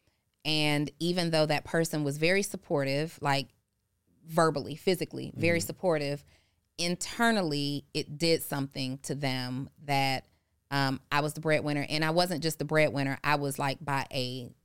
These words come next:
Speaker 1: landslide,
Speaker 2: Mm-hmm.
Speaker 1: the breadwinner.
Speaker 2: Yeah.
Speaker 1: So
Speaker 2: Were you talking down to him?
Speaker 1: Never.
Speaker 2: Yo, broke ass. Okay.
Speaker 1: Never. I don't, I don't do that.
Speaker 2: Okay.
Speaker 1: Um, I wouldn't date anybody that I don't have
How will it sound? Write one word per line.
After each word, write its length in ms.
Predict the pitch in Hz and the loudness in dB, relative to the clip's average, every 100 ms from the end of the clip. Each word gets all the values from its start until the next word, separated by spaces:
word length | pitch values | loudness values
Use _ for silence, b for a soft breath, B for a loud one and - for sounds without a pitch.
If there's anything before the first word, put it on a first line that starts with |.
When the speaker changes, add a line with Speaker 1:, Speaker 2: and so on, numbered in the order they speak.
| _ _ | _ _
Speaker 1:
landslide, 920 | 147 147 151 131 127 120 - 87 - 104 | -4 0 0 0 -2 -8 -8 -12 -12 -10
Speaker 2:
Mm-hmm. 220 | 104 98 98 _ - | -8 -8 -12 _ -8
Speaker 1:
the 80 | 143 | -4
breadwinner. 600 | 143 127 60 60 127 - - | -2 -2 -4 -10 -10 -12 -10
Speaker 2:
Yeah. 180 | 95 87 90 | -10 -8 -10
Speaker 1:
So 800 | - - 175 160 151 147 143 - - _ _ _ - | -12 2 6 8 6 4 0 -6 -14 _ _ _ -6
Speaker 2:
Were 80 | 101 | -2
you 60 | |
talking 240 | 92 90 90 | 0 0 -2
down 220 | 92 92 | -6 -6
to 100 | 101 | -8
him? 200 | 90 90 92 _ _ _ 139 | -10 -12 -16 _ _ _ -4
Speaker 1:
Never. 400 | 135 131 - - | -4 -4 -6 -6
Speaker 2:
Yo, 100 | 107 | -6
broke 300 | 90 107 101 | -6 -8 -6
ass. 420 | 104 95 90 - - | -6 -4 -6 -8 -10
Okay. 200 | 78 - 80 | -10 -10 -6
Speaker 1:
Never. 400 | 151 135 139 139 | -4 -4 -4 -4
I 100 | 147 | -2
don't, 200 | 151 127 - | -2 -4 -4
I 100 | 139 | -4
don't 140 | 127 | -4
do 120 | - | -6
that. 260 | - 147 - | -8 -10 -12
Speaker 2:
Okay. 180 | - 73 - - | -16 -16 -18 -4
Speaker 1:
Um, 240 | 165 160 156 | 0 2 2
I 80 | 190 | 4
wouldn't 260 | 233 233 170 | 4 4 4
date 200 | 175 185 | 2 2
anybody 400 | 165 156 143 143 | 2 2 0 0
that 140 | 147 | -2
I 80 | 143 | -2
don't 400 | 147 143 139 - _ _ | 0 -2 -2 -6 _ _
have 280 | - 151 135 | -2 0 0